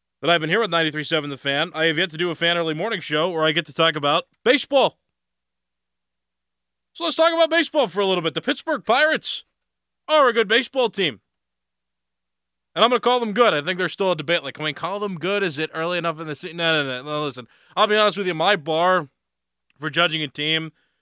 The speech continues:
starts at forty games. Now, the Pirates have not played forty games yet this season, but right now I'm gonna call them good. I'm gonna go out there and call them good. And I don't want them to play any differently. I, I like what McCutchen says. There's, there's no egos in the locker room. Everybody's just playing, having fun,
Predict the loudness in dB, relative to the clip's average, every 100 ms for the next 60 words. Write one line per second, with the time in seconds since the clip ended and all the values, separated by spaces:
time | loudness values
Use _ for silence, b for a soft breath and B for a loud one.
0 | _ -4 2 2 0 -8 -8 -10 -6 -4
1 | -4 -4 -6 -6 -6 0 0 -2 -4 -4
2 | -2 -4 -4 -8 -4 -6 -6 -12 -12 -12
3 | -10 -10 -12 -18 _ _ _ _ _ _
4 | _ _ 2 2 2 0 2 2 0 0
5 | 0 -2 -6 -8 -8 _ -16 -10 -4 -4
6 | -4 -8 -8 -8 -8 -10 -12 -12 _ _
7 | _ 0 2 4 2 0 -2 0 2 2
8 | 0 -4 -2 0 2 0 0 0 -2 -6
9 | -4 -4 -4 -8 -2 0 0 -6 -8 -12
10 | -12 -4 -2 0 0 0 -2 -4 -4 -4
11 | -4 -4 -4 -4 b b b b -8 -6
12 | -8 -10 -8 -2 2 2 0 -4 -8 -6
13 | 0 2 0 -6